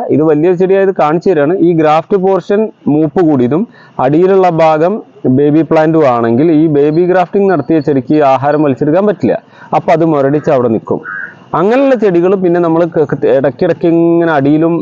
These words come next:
മേലെയും സ്പ്രേയും കടക്കിൽ വെള-, ഏഹ്, മരു-, വളമൊക്കെ കൊടുത്ത് കൊടുത്ത് കൊടുത്ത് വളർത്തണം. കുറേ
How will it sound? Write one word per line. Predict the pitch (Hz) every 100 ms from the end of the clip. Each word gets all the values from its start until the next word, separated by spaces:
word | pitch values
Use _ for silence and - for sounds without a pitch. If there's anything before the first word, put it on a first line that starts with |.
| 139
മേലെയും | 139 143 160 151
സ്പ്രേയും | - 143 143 156 160 104 101
കടക്കിൽ | 127 123 156 147
വെള-, | 135 120
ഏഹ്, | 135 135 139
മരു-, | 135 131 127 123 104 123
വളമൊക്കെ | 143 151 131 147 147
കൊടുത്ത് | 135 139 147
കൊടുത്ത് | 135 147
കൊടുത്ത് | 143 147 151
വളർത്തണം. | 139 131 135 - _ _ -
കുറേ | 131 139